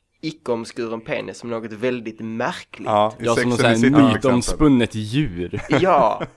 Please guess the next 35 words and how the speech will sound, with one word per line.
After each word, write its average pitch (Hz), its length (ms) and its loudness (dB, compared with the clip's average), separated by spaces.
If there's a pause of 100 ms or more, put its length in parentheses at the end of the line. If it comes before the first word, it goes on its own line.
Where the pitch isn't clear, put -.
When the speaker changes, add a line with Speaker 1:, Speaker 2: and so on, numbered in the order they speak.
Speaker 2:
<laughs> - 960 -20
Ja, 117 300 -2
i 123 60 -8
Sex 147 260 -4
and 160 100 -4
the 147 40 -8
City 160 240 -8
till 107 140 -14
exempel. 90 340 -16 (280)
Eh, 101 80 -14
Speaker 1:
Ja. 98 540 -10 (260)
Speaker 2:
så 117 140 -6
är 110 160 0
det 110 80 0
liksom 101 400 -8
en 101 220 -8
big 107 260 -8
deal 104 340 -8
att 90 200 -14
någon 95 260 -14
inte 104 360 -8
är 104 80 -2
omskuren. 82 600 -16 (640)
Speaker 1:
Mm. 120 240 -14
Speaker 3:
Jag - 100 -20
tycker, 156 180 -2
jag 120 60 -10
tycker 151 180 -4
det 117 60 -2
är - 20 -4
hemskt. 110 840 -8 (180)
Alltså, 123 200 -6
det 127 120 -2
är 143 40 2
ju, 139 220 0